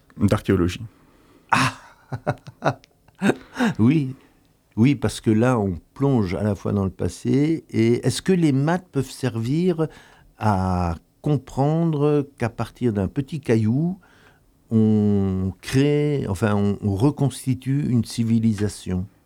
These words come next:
Speaker 1: Euh, les, les maths, euh, permettent d'apprendre à raisonner, donc quelque part, oui.
Speaker 2: Oui. Et donc, vous faites aussi un peu de, d'archéologie, hein,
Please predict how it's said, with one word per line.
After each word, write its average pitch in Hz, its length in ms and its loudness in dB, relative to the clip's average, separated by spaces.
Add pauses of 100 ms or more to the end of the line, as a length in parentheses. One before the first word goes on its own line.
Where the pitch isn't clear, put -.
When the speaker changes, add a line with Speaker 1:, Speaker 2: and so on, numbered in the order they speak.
(1600)
Speaker 1:
Euh, 92 280 4
les, 98 200 4
les 107 200 4
maths, 123 320 2
euh, 101 200 4 (120)
permettent 110 320 2
d'apprendre 107 400 0
à 101 80 0
raisonner, 107 420 2 (260)
donc 104 180 0
quelque 101 220 2
part, 95 220 0
oui. 127 160 -2 (540)
Speaker 2:
Oui. 113 300 0 (880)
Et 127 80 6
donc, 131 220 4
vous 123 100 0
faites 117 360 -2
aussi 104 320 -2
un 87 80 0
peu 95 180 -4
de, 87 120 -4
d'archéologie, 87 1120 -4
hein, 92 80 -4